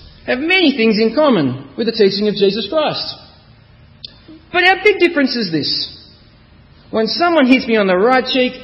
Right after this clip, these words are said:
I hit him on the left so hard that his head falls off." And I want to say that's actually quite a difference. <laughs>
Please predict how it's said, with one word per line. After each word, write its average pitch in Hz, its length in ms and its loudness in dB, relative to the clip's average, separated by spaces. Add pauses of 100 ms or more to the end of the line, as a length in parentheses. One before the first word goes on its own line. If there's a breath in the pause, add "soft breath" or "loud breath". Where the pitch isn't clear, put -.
(840)
I 247 240 0
hit 208 160 4
him 247 220 4
on 214 120 4
the 190 80 4
left 175 280 4
so 247 420 4
hard 185 380 2
that 180 200 2
his 180 240 -2
head 165 400 -2
falls 160 360 2
off." 143 340 0 (4000)
And - 140 -6
I - 20 -2
want 453 200 -2
to - 80 -8
say 226 120 0
that's 247 200 -2
actually 302 460 -4
quite 262 200 0
a 226 80 -6
difference. 214 400 -4 (140)
<laughs> - 20 -2